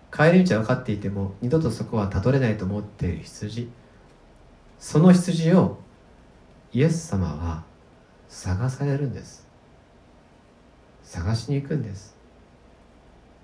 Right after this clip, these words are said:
マルコの福音書二章十七節、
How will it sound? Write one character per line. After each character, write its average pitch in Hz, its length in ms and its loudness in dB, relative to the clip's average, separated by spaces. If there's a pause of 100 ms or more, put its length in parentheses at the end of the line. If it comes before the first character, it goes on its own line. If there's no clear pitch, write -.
(880)
マ 151 120 6
ル 156 60 6
コ 143 100 2
の 123 100 4
福 117 260 -4
音 113 140 0
書 107 280 -4
二 127 120 -2
章 107 280 0
十 92 160 0
七 98 220 0
節、 - 380 -12